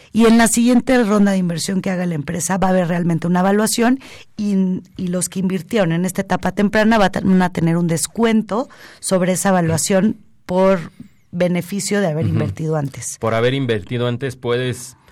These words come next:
Speaker 2: recibir un poco más acciones de acuerdo, de acuerdo a ese descuento, ¿no? En otras palabras, el inversionista o el accionista que entra en esa ronda posterior recibe un poquito menos de acciones porque ya está recibiendo o está invirtiendo capital en una empresa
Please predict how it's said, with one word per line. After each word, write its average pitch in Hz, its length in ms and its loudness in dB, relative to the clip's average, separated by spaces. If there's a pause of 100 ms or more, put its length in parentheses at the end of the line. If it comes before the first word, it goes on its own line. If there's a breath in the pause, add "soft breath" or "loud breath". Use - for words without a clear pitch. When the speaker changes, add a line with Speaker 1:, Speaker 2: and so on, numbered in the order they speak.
(180 soft breath)
Speaker 2:
recibir 117 560 -2
un 127 140 0
poco 127 280 -2
más 127 240 -2
acciones 151 720 -4
de 107 120 -4
acuerdo, 117 600 -2
de 95 120 -6
acuerdo 107 400 -4
a 104 60 0
ese 107 340 -4
descuento, 95 520 -6
¿no? 107 160 -6
En 156 80 -6
otras 143 240 -4
palabras, 127 400 -2
el 113 160 -4
inversionista 107 800 -4
o 107 80 -2
el 98 100 -4
accionista 110 520 -6
que 131 120 -6
entra 127 240 -2
en 113 120 -2
esa 117 200 -6
ronda 117 320 -4
posterior 139 600 -6 (1080 soft breath)
recibe 151 460 0
un 160 80 0
poquito 139 360 -2
menos 143 300 0
de 127 80 0
acciones 151 460 -2
porque 101 320 -8
ya 113 140 0
está 120 260 -2
recibiendo 110 600 -2
o 95 100 -2
está 113 180 -4
invirtiendo 113 760 -2
capital 107 500 -6
en 107 100 -4
una 110 160 -2
empresa 110 580 -4